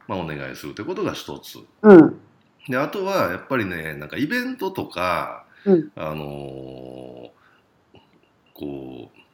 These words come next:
Speaker 1: 何かこう特別な情報とか、まあ、ためになる情報ですよね。
Speaker 2: うん。
Speaker 1: そういうのやっぱある程度定期的に流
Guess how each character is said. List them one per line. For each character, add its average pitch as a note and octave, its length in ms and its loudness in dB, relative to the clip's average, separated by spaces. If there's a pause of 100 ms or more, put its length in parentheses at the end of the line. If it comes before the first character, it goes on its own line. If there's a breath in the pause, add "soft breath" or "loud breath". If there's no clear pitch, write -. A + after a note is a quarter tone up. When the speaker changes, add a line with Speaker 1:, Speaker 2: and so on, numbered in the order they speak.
(140)
Speaker 1:
何 E2 240 -10
か D2 100 -12
こ - 120 -20
う - 40 -20
特 A#2 240 -6
別 C3 240 0
な E2 140 -4
情 G2 360 -2
報 G2 240 -2
と C2+ 120 -12
か、 D2+ 540 -8 (140)
ま D2 60 -16
あ、 - 20 -16
た F#2 140 -6
め F2+ 120 -2
に F3+ 60 0
な C2 80 -10
る C2 100 -14
情 D#2+ 240 -6
報 F2+ 140 -6
で D2+ 120 -8
す - 160 -16
よ - 60 -20
ね。 D#2+ 220 -2
Speaker 2:
う - 40 2
ん。 - 60 -4 (280 soft breath)
Speaker 1:
そ - 120 -10
う - 20 -6
い - 20 -6
う - 40 -6
の C#3 40 -2
や C3 60 -4
っ - 40 -14
ぱ G2 140 -2
あ D3+ 40 -8
る A3+ 100 -10
程 - 280 -6
度 F3+ 120 -2
定 D3 180 2
期 C3+ 120 -4
的 B2+ 260 2
に A#2+ 140 0
流 - 20 -2